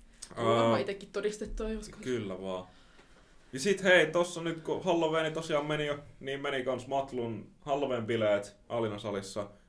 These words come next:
Speaker 2: Aivan uskomattomia pukuja ollut siellä, et jengi on panostanut ihan huolella, et
Speaker 1: Meitä just katsottiin. Oho, faneja! <laughs> Terkkuja
Speaker 2: Jep.
Speaker 1: teille.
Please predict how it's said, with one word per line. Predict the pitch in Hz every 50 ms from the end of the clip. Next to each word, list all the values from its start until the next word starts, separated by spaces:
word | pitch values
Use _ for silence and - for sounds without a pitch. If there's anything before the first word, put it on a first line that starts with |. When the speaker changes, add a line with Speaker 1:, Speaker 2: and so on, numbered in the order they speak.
| _ _ _ - -
Speaker 2:
Aivan | 123 123 123 123 117 110
uskomattomia | 110 110 - 110 104 98 - - 101 98 95 92
pukuja | 95 101 95 90 101 98 90
ollut | 90 87 87 -
siellä, | - 92 90 90
et | -
jengi | 98 95 95 95 95 95
on | 87 - - - -
panostanut | 90 90 90 90 - - 92 92 85
ihan | 95 104 104 95 95
huolella, | 98 82 80 80 78 76 65 69 -
et | - - - - - - - - - - - - - _ _ - _ - - -
Speaker 1:
Meitä | - 220 220 226
just | 226 233 226 -
katsottiin. | - 240 233 175 180 - - - 196 202 214 214 - - - - - - -
Oho, | - - - - 508 523 508 - -
faneja! | - 381 - 427 381 370 339 302
<laughs> | 269 - - - - - - - - - - - - - - - - - - - - - - - - - - - - - 156 156 - - - - - - 415 427 - - - 508 - - 466 523 - - 523 - - 523 - 381 - 523 - - - - - - - 403 427 523 508 - - - 640 - - - - - - 359 370 - - - - - - - - - -
Terkkuja | 254 285 277 277 285 277
Speaker 2:
Jep. | - -
Speaker 1:
teille. | 220 220 208 208 220 285